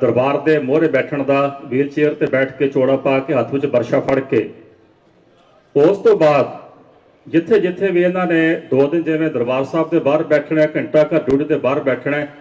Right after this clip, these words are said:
ਇਸ ਤੋਂ ਬਾਅਦ ਇਹਨਾਂ ਨੇ ਇੱਕ ਘੰਟਾ ਲੰਗਰ ਵਿੱਚ ਜਾ ਕੇ ਤੇ ਸੰਗਤ ਦੇ ਭਾਂਡੇ ਮਾਂਜਣੇ ਨੇ। ਜਿੰਨੀ ਵੀ ਸਿਹਤ ਕਰਕੇ ਸੇਵਾ ਹੋ ਸਕਦੀ ਹੋਵੇ, ਜੋੜਿਆਂ ਦੀ ਸੇਵਾ ਕਰਨੀ ਹੈ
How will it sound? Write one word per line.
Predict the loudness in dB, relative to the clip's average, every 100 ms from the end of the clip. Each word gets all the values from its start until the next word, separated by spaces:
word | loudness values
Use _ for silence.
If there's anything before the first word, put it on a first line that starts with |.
| -20 _ _ _ _ _ _ _ 0
ਇਸ | 2 2
ਤੋਂ | 0
ਬਾਅਦ | 2 0 0
ਇਹਨਾਂ | 0 -2 -2
ਨੇ | -2 -2 0
ਇੱਕ | -2 0 0
ਘੰਟਾ | 0 -2 2 4 6 4 0 -10 -18 -20 -20 _ _ _ _
ਲੰਗਰ | -4 -2 2 2 4
ਵਿੱਚ | 4 2
ਜਾ | 2 2
ਕੇ | 2 2 2 0 -4 -20 -20 _ _ _ _ _ _ _ 0
ਤੇ | 2
ਸੰਗਤ | 2 0 0 0 2
ਦੇ | 4 6 6 2 -2
ਭਾਂਡੇ | -4 0 0
ਮਾਂਜਣੇ | 0 -2 -2 0
ਨੇ। | -2 -4 -8 -20 _ _ _ _ _ _ _ _
ਜਿੰਨੀ | -2 0 2 2
ਵੀ | 2
ਸਿਹਤ | 2 2 0
ਕਰਕੇ | 0 0 0 -6
ਸੇਵਾ | -2 0 2
ਹੋ | 2 0
ਸਕਦੀ | 0 -2 -2 -2
ਹੋਵੇ, | -2 0 2 2 -2 -4
ਜੋੜਿਆਂ | 0 0 0
ਦੀ | -2
ਸੇਵਾ | -2 0 0
ਕਰਨੀ | -2 -4 -2 -2
ਹੈ | -2 -4